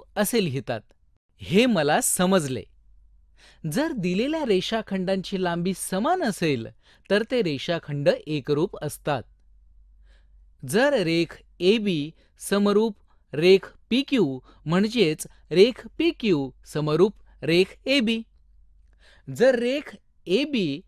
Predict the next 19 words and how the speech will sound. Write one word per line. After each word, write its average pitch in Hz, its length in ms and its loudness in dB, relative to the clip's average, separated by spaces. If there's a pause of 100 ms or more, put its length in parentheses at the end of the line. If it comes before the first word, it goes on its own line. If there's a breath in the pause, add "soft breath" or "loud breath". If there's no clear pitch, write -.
(100)
समरूप 196 720 0
रेख 165 380 0 (100)
पीक्यू, 208 500 2 (460)
तर 277 140 6
रेख 208 480 4 (160)
पीक्यू 226 560 0 (220)
समरूप 202 560 4
रेख 185 240 6 (240)
एमएन, 240 380 2 (680 soft breath)
तर 311 160 4
रेख 208 680 4 (200)
एबी 240 560 4 (120)
समरूप 202 560 4 (280)
रेख 180 380 2 (120)
एमएन 220 420 4 (320)
हे 165 180 2
लक्षात 156 360 0
घ्या. 117 340 -10 (1000)
म्हणजेच 165 720 0